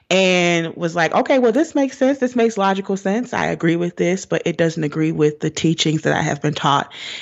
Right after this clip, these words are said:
in religious spaces." So that tension just became a whole lot, and I had to figure out whether I was going to reconcile and figure out how to make God exist within these new parameters of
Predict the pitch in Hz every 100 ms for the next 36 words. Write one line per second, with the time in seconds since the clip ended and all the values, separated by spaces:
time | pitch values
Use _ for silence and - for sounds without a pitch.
0 | - 170 160 160 156 - 160 165 - 139
1 | - - - - - - - 185 165 160
2 | 160 175 - - 180 185 180 160 156 147
3 | 165 160 156 - 151 - 160 160 156 147
4 | 156 - 156 160 165 - 160 156 147 143
5 | - - - - - - - _ - 180
6 | 175 - 165 170 - 165 156 165 156 160
7 | 160 185 - 185 196 202 202 196 165 160
8 | - 180 170 170 165 156 156 156 - 156
9 | 147 156 156 151 156 147 165 - 165 -
10 | 165 160 156 165 160 160 170 156 160 175
11 | 185 185 - 160 160 160